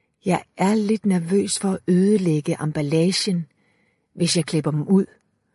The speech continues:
"Okay, helt i orden." "Jeg kan komme hen med dem, hvis de gerne vil have dem."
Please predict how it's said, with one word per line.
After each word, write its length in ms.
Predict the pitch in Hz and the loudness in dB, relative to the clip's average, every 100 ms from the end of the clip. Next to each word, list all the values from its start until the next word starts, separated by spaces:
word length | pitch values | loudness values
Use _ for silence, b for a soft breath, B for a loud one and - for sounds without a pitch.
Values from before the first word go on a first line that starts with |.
| _ _ _ _ _ | _ _ _ _ _
"Okay, 480 | - 233 220 208 214 | 0 2 4 6 4
helt 260 | 240 240 247 | 2 0 0
i 100 | 214 | 0
orden." 400 | 190 196 208 180 _ _ _ _ _ _ _ _ _ _ _ - | -2 -2 -4 -6 _ _ _ _ _ _ _ _ _ _ _ -2
"Jeg 140 | 147 | -2
kan 100 | 180 | 0
komme 280 | - 143 139 | -2 -2 -4
hen 380 | - 202 220 185 | -2 0 0 0
med 160 | 147 | 0
dem, 200 | 143 180 - _ - | 2 0 -2 _ -10
hvis 140 | 143 | -8
de 100 | - | -6
gerne 260 | - 143 156 | -2 0 2
vil 100 | 147 | 0
have 180 | 143 143 | -4 -4
dem." 120 | 185 | -4